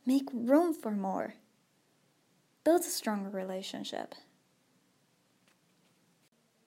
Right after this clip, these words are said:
So what we need to do in these situations, when you find yourself in a situation where you know you can do something differently or you know you can do something better,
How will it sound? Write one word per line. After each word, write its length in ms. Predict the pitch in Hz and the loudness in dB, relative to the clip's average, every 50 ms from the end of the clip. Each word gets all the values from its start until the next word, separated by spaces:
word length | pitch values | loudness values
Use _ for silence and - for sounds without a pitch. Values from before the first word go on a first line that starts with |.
| _ _ _ _ _ _ _ _ _ _ _ _ _ _ _ _ _ _ _ _ _ _ _ _ _ _ _ _ _ _ _ _ _ _ _ - _ _ _ _ _ _ _ - | _ _ _ _ _ _ _ _ _ _ _ _ _ _ _ _ _ _ _ _ _ _ _ _ _ _ _ _ _ _ _ _ _ _ _ -20 _ _ _ _ _ _ _ -4
So 120 | - - 262 | 4 6 8
what 160 | 254 277 269 | 8 8 8
we 120 | 247 285 | 8 4
need 140 | 269 302 370 | 4 4 4
to 80 | 403 359 | 4 4
do 180 | 302 262 247 | 4 4 4
in 80 | 233 214 | 4 4
these 180 | 220 254 254 | 2 2 2
situations, 760 | - 262 247 - 226 208 180 180 - - 87 85 - - - - - _ _ - - - - - - | 0 0 0 4 4 4 4 4 0 -2 -2 -6 -6 -6 -8 -8 -10 _ _ -18 -18 -18 -12 -4 2
when 100 | - 214 | 4 4
you 80 | 214 214 | 4 6
find 200 | 214 247 247 254 | 4 4 6 6
yourself 360 | 269 285 277 277 247 240 240 | 6 4 6 4 4 4 4
in 80 | 220 208 | 2 0
a 80 | 202 | 0
situation 580 | 202 - 202 - - 208 196 196 - 202 196 185 | 0 0 -2 0 2 0 2 2 0 -2 -2 0
where 120 | 196 190 | 0 0
you 200 | 190 190 196 196 | 0 -2 -2 0
know 320 | 202 196 196 202 202 208 220 | 0 2 2 4 6 6 6
you 160 | 247 254 247 | 4 2 -2
can 160 | - - 240 | 0 0 0
do 120 | 214 220 | 0 0
something 420 | 214 - - 208 196 - 202 196 185 | -4 -4 -4 -6 -4 -4 -4 -2 0
differently 400 | 196 190 185 - - - - - | -2 -2 -2 -2 -6 -4 -4 -4
or 80 | 185 | -4
you 160 | 185 185 190 190 | -2 -2 0 0
know 260 | 196 196 196 202 208 | 2 4 6 6 6
you 140 | 220 226 240 | 6 4 2
can 160 | - 240 220 | 2 2 2
do 100 | 220 214 | 0 0
something 380 | - - 202 208 202 208 202 | -2 -2 -2 0 0 0 0
better, 460 | 196 - 196 180 - - - - - | 2 4 4 4 4 2 -2 -4 -6